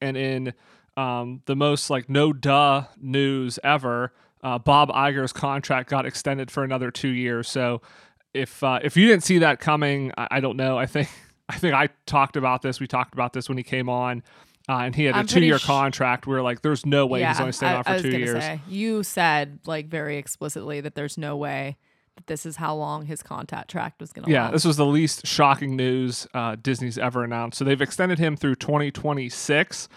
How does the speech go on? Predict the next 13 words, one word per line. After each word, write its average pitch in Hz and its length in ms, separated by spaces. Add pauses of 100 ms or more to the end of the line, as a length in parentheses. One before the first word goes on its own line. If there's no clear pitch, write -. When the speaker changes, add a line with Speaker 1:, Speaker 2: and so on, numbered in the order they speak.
(260)
Speaker 1:
Uh, 143 120
he 165 120
did 247 220
an 269 140
interview, 143 800
uh, 135 60
afterwards 135 920
wi-, 139 200 (100)
with 127 260
C 151 260
N 135 80
B 120 120
C, 131 420